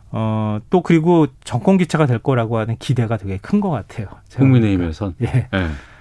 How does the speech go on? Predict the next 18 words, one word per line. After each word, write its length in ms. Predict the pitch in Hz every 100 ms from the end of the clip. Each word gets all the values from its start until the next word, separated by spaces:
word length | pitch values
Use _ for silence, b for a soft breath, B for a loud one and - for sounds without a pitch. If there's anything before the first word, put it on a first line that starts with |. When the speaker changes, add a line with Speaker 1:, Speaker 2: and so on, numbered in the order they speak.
| B B
Speaker 1:
어차피 400 | 165 165 233 233 226
백, 180 | 185 - b b b
백팔십 340 | 185 226 220
석 120 | 233 214
가까운 480 | 185 - 185 180
이제 500 | 175 135 139 135 107 95
범여권, 840 | - 180 202 107 - 165 131 92 101 -
Speaker 2:
예. 60 | 107
Speaker 1:
어, 100 | 120
의석 320 | 170 202 -
지형은 600 | - 160 143 185 202 95 78 b b b
이제 100 | b
바뀌지 400 | 190 170 151 226
않을 220 | 165 117 160
거 120 | 156
아니에요. 360 | 98 82 78 135
Speaker 2:
예, 60 |
예. 180 | 107 82